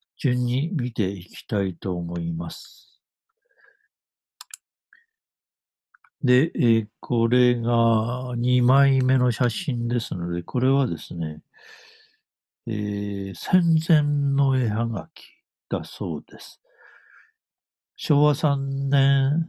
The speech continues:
えー、千九百二十八年に開館しているそうですから、えー、そして昭和二十年、昭和四十五年に、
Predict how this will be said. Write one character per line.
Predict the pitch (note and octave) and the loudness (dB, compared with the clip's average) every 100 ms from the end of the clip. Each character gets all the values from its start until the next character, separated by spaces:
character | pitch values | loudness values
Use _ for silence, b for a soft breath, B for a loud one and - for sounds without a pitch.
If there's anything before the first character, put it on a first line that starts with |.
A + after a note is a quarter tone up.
| D#3+ | -2
え | C#3 B2+ B2 B2 A#2+ A#2+ A2+ | -2 -2 -2 -4 -4 -6 -6
ー、 | A2+ | -4
千 | - F3+ | 0 2
九 | C3 | 4
百 | A#2 A2+ | 2 2
二 | C3 C#3 | -2 0
十 | C3 A#2+ A2 G#2+ - | 2 4 4 0 -10
八 | - D3+ - F#3+ | -6 -4 0 2
年 | F3+ F#2 - _ _ _ _ _ _ _ _ | 2 2 -4 _ _ _ _ _ _ _ _
に | B2 A2 G#2 B B B B B B - | -2 0 -2 B B B B B B -4
開 | G#2+ A2 | -2 0
館 | - G#2+ G2+ | 0 -2 -2
し | - | -2
て | A2+ | 2
い | G#2+ | 2
る | G2+ G#2 C3+ | 2 0 -2
そ | - - B2+ G2+ | -6 -2 0 0
う | |
で | F2 D#2+ | -2 -6
す | - | -8
か | F2 | -10
ら、 | E2+ F#2 - _ _ _ _ _ _ - | -8 -10 -16 _ _ _ _ _ _ -4
え | A2 G#2 G2 F#2 | 0 2 0 -2
ー、 | |
そ | - A2 | -4 -6
し | - | -2
て | B2 | -2
昭 | - B2 | 0 2
和 | B2 | 2
二 | B2 A#2+ | 0 -2
十 | B2+ | 0
年、 | A2+ | 0
昭 | F#2 C3 A#2+ | -2 0 0
和 | B2 | 2
四 | B2 B2+ | 0 -2
十 | A2 G#2+ | 0 0
五 | G2+ A2 | 0 -2
年 | A#2+ A2+ | 0 0
に、 | A2 A2+ | -2 -6